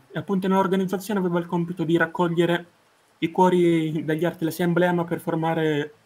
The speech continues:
il Kingdom Hearts artificiale. Poi alla fine di Chain of Memories lui ha tradito l'organizzazione dopo la battaglia con Xion, ehm, ed è stato intrappolato in una città virtuale pri-,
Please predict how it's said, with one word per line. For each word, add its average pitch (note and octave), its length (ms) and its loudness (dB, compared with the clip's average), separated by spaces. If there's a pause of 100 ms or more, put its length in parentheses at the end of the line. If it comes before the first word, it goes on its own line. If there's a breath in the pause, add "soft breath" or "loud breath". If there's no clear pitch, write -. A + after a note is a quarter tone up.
(160)
il D3+ 160 -2
Kingdom D#3 280 -2
Hearts D#3+ 180 -2
artificiale. C#3+ 760 -2 (2250)
Poi G3+ 140 4
alla G3 120 2
fine G3 220 -2
di F3+ 360 2
Chain F#3 160 -2
of F#3 100 -8
Memories D#3 720 0
lui E3+ 160 2
ha D3+ 100 4
tradito E3 400 -4
l'organizzazione E3 840 -2
dopo D3 260 -4
la D3+ 60 2
battaglia D#3 600 -2 (840 soft breath)
con D#3+ 220 -2
Xion, E3+ 600 0
ehm, D3 420 0
ed C#3 120 -4
è D3+ 60 0
stato E3 200 -6
intrappolato E3 480 -2
in E3 60 0
una D#3+ 140 -2
città - 240 -6
virtuale D#3+ 720 0
pri-, C#3+ 280 -8